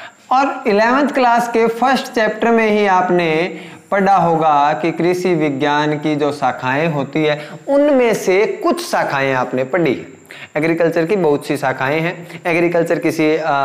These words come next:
subject का नाम नहीं है। Agriculture is a combination of subjects actually। तो वो combination है,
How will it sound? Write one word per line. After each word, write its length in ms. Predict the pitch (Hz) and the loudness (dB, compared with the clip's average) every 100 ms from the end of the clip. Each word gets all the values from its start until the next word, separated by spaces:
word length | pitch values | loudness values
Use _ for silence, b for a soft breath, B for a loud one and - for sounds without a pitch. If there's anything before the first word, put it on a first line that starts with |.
| 135 135 - - - | 0 -2 -6 -14 -6
subject 420 | 143 135 165 165 | -2 0 -2 -2
का 100 | 160 | -2
नाम 200 | 151 151 | 0 0
नहीं 240 | 151 160 175 | 0 0 0
है। 260 | 175 156 | 0 0
Agriculture 420 | 156 156 156 151 | 0 0 0 0
is 100 | 147 | 0
a 60 | 143 | 0
combination 420 | 147 151 156 151 131 | 0 0 -2 -2 -4
of 80 | |
subjects 640 | 120 117 107 104 - - - | -2 -4 -4 -8 -10 -20 -14
actually। 300 | 123 - 101 - B B B B B B - | -8 -6 -8 -10 B B B B B B -2
तो 380 | 262 277 269 - - - 269 | 0 0 -2 -12 -20 -14 -2
वो 200 | 180 247 | 0 2
combination 680 | 277 254 269 285 294 294 240 | 4 4 4 4 2 2 2
है, 300 | 208 214 | 2 0